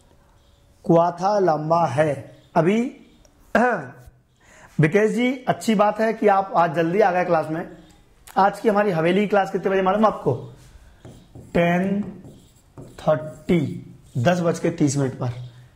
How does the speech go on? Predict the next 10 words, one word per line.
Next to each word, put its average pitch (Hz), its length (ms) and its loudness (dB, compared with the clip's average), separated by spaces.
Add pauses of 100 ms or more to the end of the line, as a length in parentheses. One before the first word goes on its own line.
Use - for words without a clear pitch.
(240)
दस 165 120 2
बत्तीस 185 400 0
है, 190 80 2
even 170 240 0 (400)
दस 156 140 2
बत्तीस 151 360 0
पर 139 140 -2
है। 120 380 -6 (500)
ठीक 160 160 0
है, 214 100 2